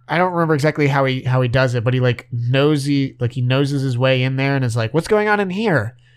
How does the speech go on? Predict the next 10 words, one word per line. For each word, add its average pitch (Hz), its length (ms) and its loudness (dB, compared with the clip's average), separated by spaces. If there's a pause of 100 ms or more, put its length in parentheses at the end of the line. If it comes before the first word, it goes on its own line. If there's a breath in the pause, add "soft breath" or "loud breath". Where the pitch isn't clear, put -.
(360 soft breath)
And 139 140 2
he 127 80 2
discovers 143 1120 -2 (760)
that 135 380 -2
that 170 220 0
hatch 143 380 -6
leads 143 280 -2
to 143 200 -2
a 131 180 0
buried 160 840 0